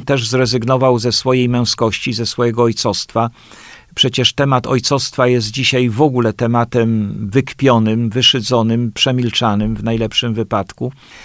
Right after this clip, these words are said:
Y, mężczyzna ma być zniewieściały. No, ideałem tutaj staje się mężczyzna, y, w wersji homoseksualisty, który właśnie, no, jest mężczyzną pozbawionym swojej męskości.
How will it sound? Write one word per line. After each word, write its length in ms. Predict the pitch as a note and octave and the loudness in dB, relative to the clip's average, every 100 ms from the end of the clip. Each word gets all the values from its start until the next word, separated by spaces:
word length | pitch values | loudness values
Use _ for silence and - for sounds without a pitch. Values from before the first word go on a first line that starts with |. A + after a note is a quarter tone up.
| - - - | -20 -20 -2
Y, 140 | A#2+ A#2+ | 2 4
mężczyzna 540 | C#3 C3+ E3+ C#3+ C#3+ | 2 2 0 2 2
ma 140 | C3+ | 2
być 160 | C3 A#2+ | 2 0
zniewieściały. 920 | C3 C#3 A#2+ A#2 - B2+ G#2 G2+ B2 | 0 0 2 0 0 2 2 2 0
No, 180 | B2+ B2+ - | 0 -2 -4
ideałem 520 | C3 C3 C3+ C3+ A#2 | 0 4 4 4 2
tutaj 280 | B2+ B2+ A2+ | -2 0 0
staje 320 | - B2 A#2 | 0 2 2
się 160 | B2+ A#2 | 0 0
mężczyzna, 760 | A#2+ - C3 A2+ A#2+ A2+ A2 F#2+ - | 0 0 -2 -2 2 2 2 -2 -4
y, 120 | A2 | -4
w 80 | G#2 | 0
wersji 380 | B2 A2 - A#2 | 2 2 -2 -2
homoseksualisty, 1120 | B2+ A#2+ A2+ A#2 - B2 A2+ G#2 - - A#2 - - - - - - | 0 0 0 -2 -2 0 0 0 -2 -2 -4 -4 -16 -20 -20 -20 -8
który 300 | - A#2 A2+ | 0 2 2
właśnie, 420 | A#2 A2 B2 A#2 | 2 0 0 0
no, 100 | A#2 | 2
jest 240 | A#2+ - | 2 0
mężczyzną 640 | A#2+ A#2 - B2+ A#2+ B2 A2 | 0 -2 -2 -4 0 0 0
pozbawionym 720 | C#3 A2 B2+ A#2+ B2+ - C3+ | 0 2 2 2 2 0 -2
swojej 360 | - A#2 A2+ A2+ | -2 0 2 0
męskości. 720 | A2+ G#2 - G#2 - - | 0 0 0 -2 -2 -8